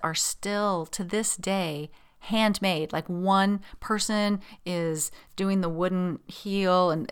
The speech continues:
uh, they're sewing this, and they're, they're gluing them together. Like, nothing is done, you know, completely by machine. They are made the same way for, like, hundreds of years, which as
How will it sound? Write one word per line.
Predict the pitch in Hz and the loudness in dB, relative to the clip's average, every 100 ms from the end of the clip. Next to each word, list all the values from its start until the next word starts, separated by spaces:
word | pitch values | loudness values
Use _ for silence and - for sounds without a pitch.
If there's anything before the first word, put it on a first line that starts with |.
| - | -4
uh, | 175 - | -4 -2
they're | 165 | -4
sewing | 160 - - 202 190 196 196 196 | -2 -2 2 4 4 4 4 4
this, | 190 185 165 | 2 0 -4
and | 160 | -6
they're, | 156 151 - - - | -6 -10 -12 -20 -12
they're | - 156 151 - | -6 -6 -8 -8
gluing | 180 208 220 | 0 2 4
them | 208 196 | 2 2
together. | 196 175 170 | 0 0 2
Like, | 160 160 | 0 2
nothing | 190 190 196 247 | 4 4 4 2
is | 233 165 | 2 0
done, | 143 165 165 165 160 - - - | 0 2 2 0 -2 -6 -18 -14
you | 170 | -6
know, | 160 | -6
completely | - 180 196 185 | -6 -2 0 0
by | 165 160 160 160 185 | 0 0 0 -2 -4
machine. | 160 151 160 143 | -4 -2 -2 -2
They | 151 | -4
are | 156 156 | -4 -4
made | 165 185 190 | -2 0 0
the | 160 | -2
same | - 196 185 | -2 0 0
way | 170 | -2
for, | - | -4
like, | 147 147 | -6 -8
hundreds | - - 196 196 175 | -8 -4 -2 -2 -6
of | 160 | -6
years, | 151 147 | -6 -6
which | 156 - - - - - | -8 -10 -12 -14 -18 -8
as | 180 175 170 160 | -2 0 0 -2